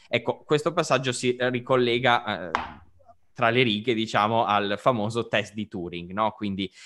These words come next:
eh, il fatto che un'intelligenza artificiale possa essere talmente evoluta da interagire con una persona senza che la persona stessa si accorga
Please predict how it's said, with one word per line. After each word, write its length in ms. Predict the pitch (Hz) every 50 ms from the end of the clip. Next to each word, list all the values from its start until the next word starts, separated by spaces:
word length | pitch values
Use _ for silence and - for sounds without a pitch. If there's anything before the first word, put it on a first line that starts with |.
| - - -
eh, 380 | 107 107 104 101 98 98 101 -
il 140 | 127 127 131
fatto 360 | - 123 113 120 - - 127
che 180 | - - 120 113
un'intelligenza 720 | 107 107 104 104 - 113 110 113 110 123 127 120 117 110
artificiale 720 | 110 110 - 131 - 175 147 - 107 92 98 107 113 113
possa 440 | - 123 113 104 - - 113 113 120
essere 500 | 117 113 - - 98 90 85 - - _ _
talmente 600 | - 107 104 107 117 127 131 127 123 123 127 123
evoluta 760 | 120 120 127 143 143 123 113 107 107 - - 110 113 120 - _ _ _ _ _ _ _
da 320 | 117 113 104 101 113 120 - -
interagire 760 | 120 117 123 123 - 127 120 120 123 123 135 147 135 123 -
con 120 | 123 123
una 160 | 120 123 123
persona 500 | - 165 156 143 - 117 101 104 110 113
senza 560 | 113 - - 120 110 110 110 - - 120 117 -
che 260 | - 104 107 - - -
la 80 | 101
persona 400 | - - 107 - - 120 120 127
stessa 260 | 123 - 92 87 101
si 140 | 98 - 107
accorga 580 | 101 - - - 87 78 - - _ 85 85